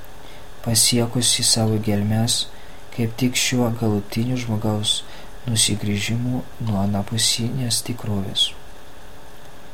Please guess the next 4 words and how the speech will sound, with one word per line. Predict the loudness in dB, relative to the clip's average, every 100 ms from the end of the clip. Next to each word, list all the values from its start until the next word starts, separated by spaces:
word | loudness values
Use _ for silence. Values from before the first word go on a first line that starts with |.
| -10 -10 -10 -10 -10 -10 -10 -10 -10 -10 -10 -8 -8 -10 -10 -8
Žodis | -4 2 4 6 6 4 0
„Dievas | 0 2 4 4 4
mirė“ | 4 4 4
reiškia, | 4 4 4 0 -4